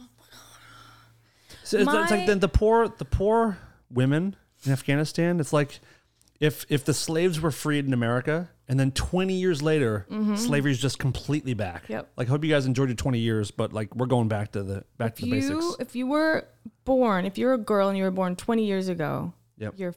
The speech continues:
Speaker 2: fucked.
Speaker 1: Yep.
Speaker 2: Completely
Speaker 1: 'Cause you had
Speaker 2: screwed.
Speaker 1: your first twenty years of, like,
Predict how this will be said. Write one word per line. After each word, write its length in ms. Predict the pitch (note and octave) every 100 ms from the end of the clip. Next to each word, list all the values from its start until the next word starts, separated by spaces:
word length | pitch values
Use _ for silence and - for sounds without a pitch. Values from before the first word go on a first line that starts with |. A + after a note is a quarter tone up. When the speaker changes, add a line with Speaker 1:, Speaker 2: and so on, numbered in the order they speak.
| _ _ _ -
Speaker 2:
fucked. 1000 | - G#3+ G3+ F#3+ F#3 - _ - - - _ _ _ -
Speaker 1:
Yep. 120 | A#3
Speaker 2:
Completely 720 | A3 C4+ C4 C#4 D4+ D4+ C#4 C4+
Speaker 1:
'Cause 140 | C#3
you 60 | D3+
had 60 | D#3
Speaker 2:
screwed. 20 |
Speaker 1:
your 80 | D#3
first 240 | - F3
twenty 200 | - D#3+
years 300 | D3+ D3 D#3
of, 120 | C#3+ B2+
like, 280 | B2 -